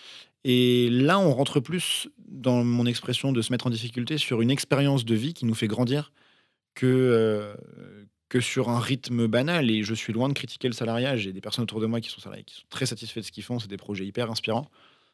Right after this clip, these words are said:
Mais, euh, l'entrepreneur doit accepter de se mettre en difficulté,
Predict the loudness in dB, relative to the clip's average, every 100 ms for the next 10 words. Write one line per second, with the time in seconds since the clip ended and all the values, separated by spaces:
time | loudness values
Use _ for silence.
0 | _ -2 0 2 4 4 2 2 2 0
1 | -2 -2 0 0 0 6 6 6 0 -2
2 | -2 -2 -2 -2 -4 -8 -14 -14